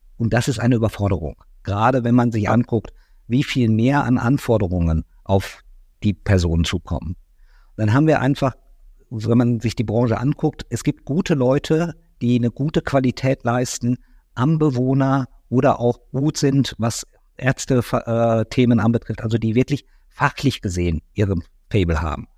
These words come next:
Speaker 1: die nicht unbedingt aber das Faible in der Mitarbeiterführung haben. Aber dann gibt's Leute, die sind super in der Mitarbeiterführung,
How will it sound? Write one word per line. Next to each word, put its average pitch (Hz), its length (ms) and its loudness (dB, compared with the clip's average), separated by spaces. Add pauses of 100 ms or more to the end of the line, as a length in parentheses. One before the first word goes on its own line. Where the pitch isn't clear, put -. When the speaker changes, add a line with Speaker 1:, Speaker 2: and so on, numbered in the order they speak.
(320)
Speaker 1:
die 117 100 0
nicht 143 240 2
unbedingt 143 460 2
aber 131 180 0
das 123 140 -2
Faible 131 320 0
in 117 140 0
der 127 320 0 (400)
Mitarbeiterführung 85 840 0
haben. - 260 -14 (340)
Aber 117 160 0
dann 123 120 2
gibt's 143 200 0
Leute, 143 240 0
die 135 60 0
sind 127 200 -2
super 147 300 -2
in 127 100 0
der 131 100 2
Mitarbeiterführung, 113 1000 -2